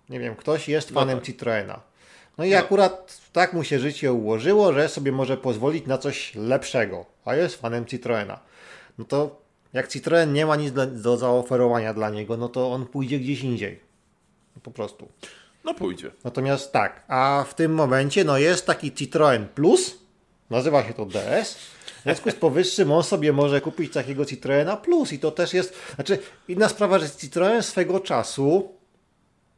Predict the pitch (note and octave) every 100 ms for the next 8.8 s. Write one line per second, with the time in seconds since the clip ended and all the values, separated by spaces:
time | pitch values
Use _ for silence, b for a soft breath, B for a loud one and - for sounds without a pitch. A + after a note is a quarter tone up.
0 | _ - C3+ D3 - C3 - C#3+ B2 C#3
1 | C3+ B2+ C3+ B2 A#2 B2 C#3 - D3 B2
2 | A#2 A#2 B2 C3+ C#3+ C#3 b b b G#2+
3 | B2+ B2+ C#3 B2 C#3 G#2 A#2+ B2 - C3+
4 | G#2 G2 B2 - F3 F#3+ A#3 G3 C3 A2+
5 | A2+ G#2 G2+ G#2 D3+ D3+ C#3+ C#3 C#3+ C3
6 | C3 B2 C3 - B2 B2 A#2 A2+ - A2
7 | F#2 - C3 C3 B2 C3+ - C3+ B2 B2+
8 | B2 A2+ B2 A#2 B2 A#2+ A#2+